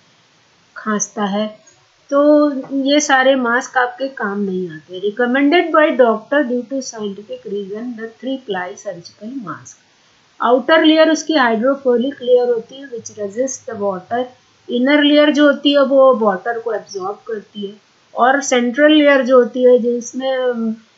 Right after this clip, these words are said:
मेल्ट ब्लॉन्ड फैब्रिक बीएफई लगा होता है, जो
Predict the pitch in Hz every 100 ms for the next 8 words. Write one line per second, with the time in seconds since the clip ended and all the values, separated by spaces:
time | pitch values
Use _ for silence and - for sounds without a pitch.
0 | - 240 269 294 302 247 247 254 269 -
1 | 233 214 196 247 262 240 208 240 233 220
2 | 254 247 220 208 208 190 220 226 214 247
3 | 247 262